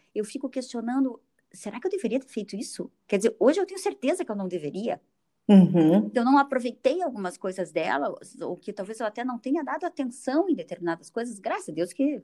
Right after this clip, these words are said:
Speaker 1: lógico, né? De fato, não era nada grave. Às vezes elas estavam brigando por causa do danoninho, né?
Speaker 2: <laughs>
Speaker 1: É, e tinha quem administrasse, enfim, eram,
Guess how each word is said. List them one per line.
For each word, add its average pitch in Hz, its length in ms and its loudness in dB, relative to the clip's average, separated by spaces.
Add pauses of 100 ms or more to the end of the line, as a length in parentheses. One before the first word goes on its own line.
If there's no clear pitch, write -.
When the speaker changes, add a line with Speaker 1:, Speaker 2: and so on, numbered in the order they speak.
(100)
Speaker 1:
lógico, 156 400 -4
né? 143 180 -4 (320)
De 175 100 -4
fato, 147 340 -2
não 170 120 -2
era 160 180 -2
nada 156 220 -2
grave. 202 320 0
Às 135 60 -16
vezes 143 160 -10
elas 156 140 -8
estavam 170 240 -8
brigando 151 320 -6
por - 80 -20
causa 175 220 -8
do - 20 -20
danoninho, 226 640 0 (140)
né? 180 300 0
Speaker 2:
<laughs> 233 760 6
Speaker 1:
É, 180 360 0 (200)
e 220 120 -6
tinha 190 300 -8
quem 190 180 -10
administrasse, 220 1000 -4
enfim, 156 360 -8
eram, 170 160 -12